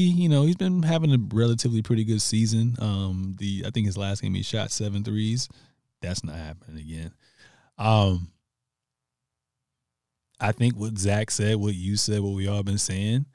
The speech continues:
you look at the formula of success last year. Um, granted, Steve Nash was the coach, but every game was close. Um,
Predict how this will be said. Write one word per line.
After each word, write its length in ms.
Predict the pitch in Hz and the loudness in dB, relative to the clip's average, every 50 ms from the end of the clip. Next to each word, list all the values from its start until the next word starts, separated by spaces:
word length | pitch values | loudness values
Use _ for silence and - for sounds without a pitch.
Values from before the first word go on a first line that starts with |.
| _ _ _ _ _ _ _ | _ _ _ _ _ _ _
you 120 | - 92 | -8 -4
look 220 | 92 95 107 107 - | 0 0 0 2 2
at 160 | 101 101 - | 0 -2 -2
the 100 | - 95 | -4 -6
formula 600 | 90 90 - 104 107 107 110 107 107 110 107 104 | -4 -2 2 4 4 6 6 4 4 4 2 2
of 100 | 101 95 | 0 0
success 680 | - - 95 90 - - - - 101 110 120 - - - | 0 -2 -2 -2 -2 -2 -2 -2 -2 -2 -2 -4 -4 -4
last 420 | 95 92 92 101 107 110 - - | -4 -4 -4 -2 -2 -2 -2 0
year. 300 | 107 107 113 127 143 147 - - | 0 2 2 2 2 0 -2 -4
Um, 240 | 101 101 92 92 90 | -4 -4 -4 -2 0
granted, 260 | 92 98 104 104 104 | 2 4 4 4 2
Steve 260 | - - - 107 101 | 2 0 0 2 2
Nash 340 | 95 92 95 98 104 104 - | 4 2 2 2 2 0 -2
was 120 | 101 90 90 | -2 -4 -4
the 60 | 90 | -6
coach, 500 | - - - 113 139 - - - - - - - - - - _ _ _ _ _ _ _ _ _ _ _ _ | -4 0 0 0 0 0 -2 -6 -6 -6 -10 -16 -20 -20 -20 _ _ _ _ _ _ _ _ _ _ _ _
but 300 | - 101 98 95 90 85 - _ _ _ _ - | 0 0 2 2 0 -2 -6 _ _ _ _ -2
every 220 | 104 104 107 113 | 0 2 2 2
game 240 | 98 107 104 104 98 | 4 4 4 2 2
was 120 | 92 87 | 0 -2
close. 500 | - - - 110 127 131 120 - - - - _ - _ _ _ - - - 92 | -4 -2 0 2 2 2 2 0 -4 -6 -8 _ -20 _ _ _ -20 -18 -12 -8
Um, 480 | 92 95 92 90 87 85 85 85 92 107 | -6 -4 -2 -2 -2 -4 -4 -6 -8 -10